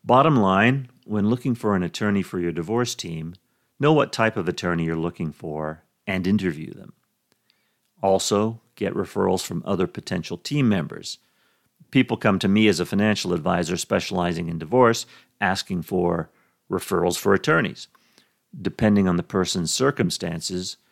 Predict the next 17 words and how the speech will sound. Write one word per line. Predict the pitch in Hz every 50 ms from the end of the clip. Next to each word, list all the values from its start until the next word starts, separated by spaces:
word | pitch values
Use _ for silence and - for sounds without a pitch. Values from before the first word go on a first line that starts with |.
| _ _ _ _ _
I | - 98
can | - - 95 92
usually | 95 110 131 135 131 113 104 98
direct | 85 78 95 85 90 95 92 - -
them | 101 85 82
to | - 87 85
a | 82
couple | - - 90 - - 90 85
of | 85 - _
people | - 95 85 - 87 87
I | 82 82
think | - 101 85 82 - _ _ -
that | -
would | 85 82 82 85
meet | 92 87 82 - -
their | 92 90 87
needs. | 85 87 82 80 78 - - - -